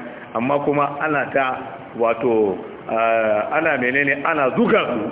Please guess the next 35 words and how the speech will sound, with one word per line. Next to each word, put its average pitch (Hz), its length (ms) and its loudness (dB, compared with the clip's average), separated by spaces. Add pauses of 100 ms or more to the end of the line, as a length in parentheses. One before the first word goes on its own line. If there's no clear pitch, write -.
(1400)
Sun 175 240 2
zo 180 160 4
bayan 180 400 2
Imamu 165 400 0
Abu 147 160 2
Hanifa, 165 560 2 (380)
amma 165 400 0
ana 170 280 0
zuga 294 380 4
su. - 80 -2 (480)
Abin 160 240 0
nan 135 100 0 (140)
Allah 110 160 2
ne. 82 100 -10 (1120)
Za 139 160 2
ka 147 100 0
rubuta 131 360 0
littafi, 135 640 0 (180)
wani 131 200 2
ya 131 100 2
zo 117 100 -2
ya 123 100 2
rubuta 123 340 -2
littafi, 135 600 0
sai 139 100 0
ka 131 160 -2
samu 127 220 2
littafin 123 520 -2
wani 120 180 0
ya 123 120 0
fi 135 120 -4
shahara 131 760 -2
akan 117 260 -2
littafin 107 480 -2
wani. 90 220 -6